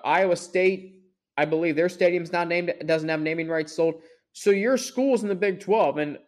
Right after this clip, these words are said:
Oklahoma and Texas, they both have, um, s-, stadiums that are not sold to naming rights. So you look around college football, most of your iconic stadium names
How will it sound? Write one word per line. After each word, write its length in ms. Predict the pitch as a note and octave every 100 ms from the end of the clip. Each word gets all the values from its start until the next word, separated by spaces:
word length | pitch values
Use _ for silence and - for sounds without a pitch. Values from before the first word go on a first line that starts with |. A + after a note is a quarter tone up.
| -
Oklahoma 580 | F#3+ F#3+ F3 F#3 F#3+ E3+
and 160 | D3
Texas, 440 | F3+ F#3 - D3 C#3+
they 220 | D3 E3+
both 260 | E3+ D#3
have, 420 | D#3 D3 C3+ B2+ - _ _ _ _ _
um, 420 | D3+ C#3+ C3 B2 -
s-, 240 | - - -
stadiums 400 | - E3 D3+ D3+
that 100 | D3
are 40 |
not 360 | D3 D3+ - -
sold 320 | - D#3+ D3+
to 80 | D#3
naming 300 | D#3 F3 B2+
rights. 320 | F#2 - - _ _ _ _ _ _ _ _ _ _ _
So 100 | -
you 160 | G3+ G#3+
look 160 | C4+ C#4
around 220 | B3+ G3+
college 280 | G3 F3+ -
football, 300 | A#3 G3 E3+
most 240 | F#3+ A3+
of 60 | F#3+
your 200 | F#3+ G3+
iconic 400 | - G#3 F#3+ -
stadium 560 | - F#3+ G#3 D#3 B2+
names 480 | C#3+ G3 C3 A#2+ -